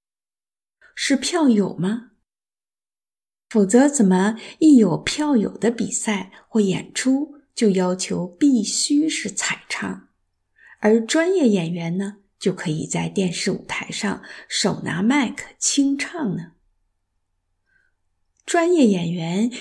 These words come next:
又该做出何种的榜样呢？记得有篇文章说的好像是梅兰芳的道歉，他说：“我带了一个不好的头，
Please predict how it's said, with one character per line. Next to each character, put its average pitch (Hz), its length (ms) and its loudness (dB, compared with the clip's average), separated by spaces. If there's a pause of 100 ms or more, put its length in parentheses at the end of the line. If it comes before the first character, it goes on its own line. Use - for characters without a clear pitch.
(120)
又 254 120 8
该 220 220 2
做 214 260 0
出 214 400 -4
何 196 400 0
种 233 220 2
的 247 100 0
榜 214 360 -6
样 220 260 0
呢？ 196 200 -6 (2000)
记 320 180 6
得 214 200 2
有 220 180 2
篇 254 280 0
文 220 160 4
章 233 380 0 (260)
说 285 300 -2
的 294 80 0
好 262 180 -4
像 233 280 0
是 190 600 -4
梅 185 200 0
兰 233 260 0
芳 285 180 -2
的 247 120 -2
道 208 280 -4
歉， - 460 -6 (640)
他 - 180 -6
说 202 580 -4 (360)
：“我 175 560 0
带 226 160 0
了 214 80 0
一 202 80 -2
个 226 140 -4
不 262 120 -4
好 - 300 -10
的 190 100 -4
头， - 480 -12